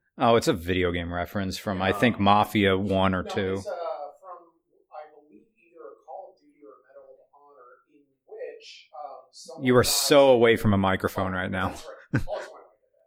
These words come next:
Speaker 1: <laughs> Yeah.
Speaker 3: Uh, so this is
Speaker 1: I feel lonely. I'm just gonna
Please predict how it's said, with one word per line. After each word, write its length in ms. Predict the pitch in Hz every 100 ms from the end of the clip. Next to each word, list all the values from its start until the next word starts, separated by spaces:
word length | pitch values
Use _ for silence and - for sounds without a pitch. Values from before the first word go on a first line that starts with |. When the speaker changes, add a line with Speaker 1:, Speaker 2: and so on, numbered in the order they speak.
| _ 117
Speaker 1:
<laughs> 0 |
Yeah. 80 | 98
Speaker 3:
Uh, 460 | 98 143 - - - 143 _ _ _ _ _ _ _
so 160 | _ _ _ - - _ _ _ _
this 80 | _
is 380 | _ _ -
Speaker 1:
I 60 | 107
feel 180 | - 156
lonely. 440 | 104 92 95 90 87
I'm 140 | 90
just 180 | 92
gonna 100 | -